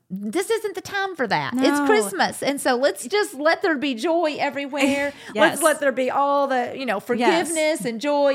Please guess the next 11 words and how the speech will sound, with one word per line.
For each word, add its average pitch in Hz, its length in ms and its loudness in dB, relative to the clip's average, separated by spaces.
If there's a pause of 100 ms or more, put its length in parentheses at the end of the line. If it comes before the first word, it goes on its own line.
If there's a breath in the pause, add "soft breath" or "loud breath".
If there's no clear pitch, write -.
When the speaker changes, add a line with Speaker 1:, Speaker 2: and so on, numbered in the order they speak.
Speaker 1:
and 208 120 -6
peace. 269 460 -2 (260 loud breath)
And 220 140 -4
let's - 180 -6
just 214 200 -4
celebrate 233 420 -2
it - 100 -8
when 208 200 -2
we 165 140 -4
can. - 640 -4 (300)
Speaker 2:
Yes. 160 400 -10